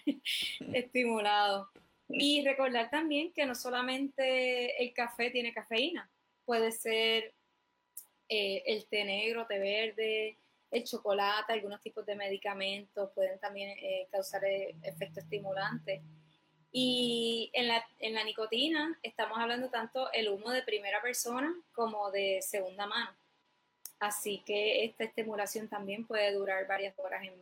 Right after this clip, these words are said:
en varias personas. Eh, adicional a eso, el alcohol, muchas personas piensan que el alcohol da sueño y te relaja. El alcohol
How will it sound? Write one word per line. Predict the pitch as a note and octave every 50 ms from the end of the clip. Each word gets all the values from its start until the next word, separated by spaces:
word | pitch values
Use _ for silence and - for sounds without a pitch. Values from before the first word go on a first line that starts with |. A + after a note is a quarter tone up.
| - _ _ -
en | - G3+ G3
varias | F#3+ F#3 F#3+ F#3+ -
personas. | - G3+ G3 - - - F#3+ F#3 F#3 F#3+ F3 E3+ - - - _ _ _ _ _ _ _ _ _ _ _ -
Eh, | A3+ A3+ A3+ A3 - -
adicional | - A#3 A3+ A#3 A3 - A#3+ A3+ A3 G#3+ G#3 G#3+
a | A3+ A#3 B3
eso, | C4+ C#4+ E4 D#4+ - - C4+ B3+ B3+ B3+ - - -
el | A3 G#3+ G#3+
alcohol, | G#3 G3+ G3+ G3 - _ - A#3+ C4+ C#4 B3+ A#3 G#3 A3 A3 A3
muchas | A3 G#3 - A3+ G#3+
personas | - A#3+ A#3 A#3 B3 A#3 A#3 A#3
piensan | - B3+ B3+ A#3+ - A#3+ A3+ A#3 A#3 A#3+
que | A#3+
el | A3
alcohol | G#3 G3 - - G3+ G3 F#3+
da | A3 A3
sueño | A3 - - A3 A3 A3 A#3 A#3+ A#3+ A#3+ A#3 A#3 A3+ A3+ A3 G#3+
y | G#3+
te | - G#3+
relaja. | G3 G3+ G3+ G3 G3 G#3+ A#3 B3 A#3+ A3 G#3+ - _ _ _ _ _ _ _ _ -
El | - A#3 A3+
alcohol | A3 G#3+ A3 - - G#3+ G#3 G#3 A3 A3+ -